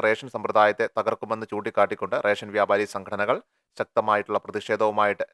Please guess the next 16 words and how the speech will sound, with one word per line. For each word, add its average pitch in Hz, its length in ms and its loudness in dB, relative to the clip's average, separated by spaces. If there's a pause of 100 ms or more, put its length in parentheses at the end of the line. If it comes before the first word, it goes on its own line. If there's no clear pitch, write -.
രംഗത്തെത്തിയിട്ടുണ്ട്. 98 720 -6 (540)
മഹാരാഷ്ട്ര, 101 520 4 (340)
അസം, 98 340 0 (720)
ആന്ധ്രാപ്രദേശ്, 101 640 0 (140)
ഹരിയാന, 101 460 0 (280)
ജാർഖണ്ഡ് 107 480 0
തുടങ്ങിയ 101 280 -4 (100)
സംസ്ഥാനങ്ങളിലും 101 640 -2 (420)
കേന്ദ്രഭരണ 113 560 2
പ്രദേശങ്ങളായിട്ടുള്ള 104 800 0
പോണ്ടിച്ചേരി, 101 560 -6 (400)
ചണ്ഡീഗഡ്, 101 460 0 (180)
ദാദ്ര 110 320 6 (100)
നഗർ 98 240 2 (280)
ഹവേലി 113 400 2 (420)
എന്നിവിടങ്ങളിലും 113 580 4